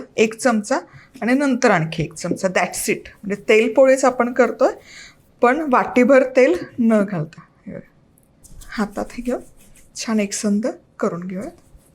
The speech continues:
या मागे देखील पण आहे ना, विज्ञानच आहे. यापूर्वी मी खूपदा एक्सप्लेन केलंय की कणिक मळताना तेल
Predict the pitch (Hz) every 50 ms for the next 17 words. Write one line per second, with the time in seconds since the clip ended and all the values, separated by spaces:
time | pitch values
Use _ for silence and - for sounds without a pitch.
0 | _ _ _ - - - _ - 240 262 277 269 269 262 240 220 208 180 220 254
1 | 254 285 269 254 - - 254 247 247 262 254 226 208 190 190 208 240 240 240 208
2 | 214 208 208 208 196 208 208 214 220 254 269 269 - - 226 196 180 - 196 214
3 | 269 - - _ _ - - - - - _ - 220 214 220 220 - 240 226 196
4 | 233 240 254 254 262 - 285 254 220 208 190 254 277 277 262 - - 233 233 247
5 | 247 320 - - 294 254 226 233 220 214 208 262 - - - - - - 220 214
6 | 214 254 - - 254 247 226 220 240 - 247 240 240 240 - 240 220 226 247 240